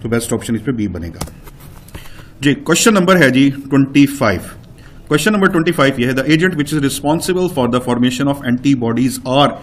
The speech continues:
antigen। याद रखना बेटा कि सबसे पहले antigen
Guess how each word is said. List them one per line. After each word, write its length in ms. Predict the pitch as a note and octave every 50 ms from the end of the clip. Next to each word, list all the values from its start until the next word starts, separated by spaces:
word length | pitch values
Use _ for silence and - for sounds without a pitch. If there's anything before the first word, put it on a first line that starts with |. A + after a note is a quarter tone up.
| - - - - - - -
antigen। 380 | G#3+ A#3+ A3+ A3 - - D#2+ - - - - - - - - - - -
याद 280 | D3+ D3+ D#3 F3+ G3+ G#3
रखना 200 | G#3 - G#3+ G#3+
बेटा 200 | F#3+ F#3+ G3 G3+ F3 - - - - - - - - - - - - - - -
कि 120 | - D#3+ D3+ D3
सबसे 280 | - D#3 D#3 - G3+ G3
पहले 220 | F#3 E3+ F3 F3+
antigen 580 | E3+ D3+ C#3 C#3+ C#3+ E3 D#3 D#3 E3+ F#3+ F#3+